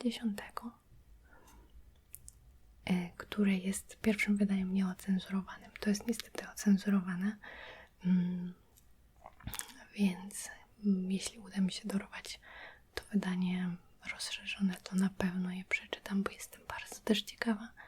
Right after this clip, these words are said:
co zostało z tamtej, z tej książki wycięte.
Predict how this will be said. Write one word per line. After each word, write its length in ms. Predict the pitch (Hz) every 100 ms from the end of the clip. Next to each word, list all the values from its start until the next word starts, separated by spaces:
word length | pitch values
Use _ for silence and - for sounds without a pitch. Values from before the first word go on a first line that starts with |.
| - - - -
co 180 | - -
zostało 520 | - - - 196 196
z 60 | 202
tamtej, 340 | 202 190 -
z 80 | -
tej 180 | 220 208
książki 540 | - 196 - - 208 208
wycięte. 440 | 220 208 220 196